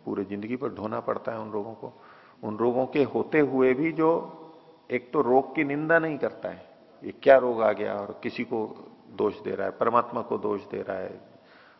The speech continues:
पर्यावरण को दोष दे रहा है, लोगों को दोष दे रहा है, "ये खिला दिया मेरे को, ये हो गया, मेरे साथ ऐसा व्यवहार हो गया,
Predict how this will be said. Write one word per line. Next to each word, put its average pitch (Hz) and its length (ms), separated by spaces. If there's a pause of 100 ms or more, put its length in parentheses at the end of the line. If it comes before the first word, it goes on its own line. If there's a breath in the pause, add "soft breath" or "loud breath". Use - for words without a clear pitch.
(180)
पर्यावरण 117 520
को 113 160
दोष 104 340
दे 104 160
रहा 95 120
है, 95 100
लोगों 120 360
को 156 140
दोष 110 340
दे 104 160
रहा 95 120
है, 95 300
"ये 120 100
खिला 104 340
दिया 101 260
मेरे 95 220
को, 92 240
ये 104 260
हो 104 240
गया, 98 280
मेरे 92 200
साथ - 260
ऐसा - 280
व्यवहार 107 380
हो 101 120
गया, 104 220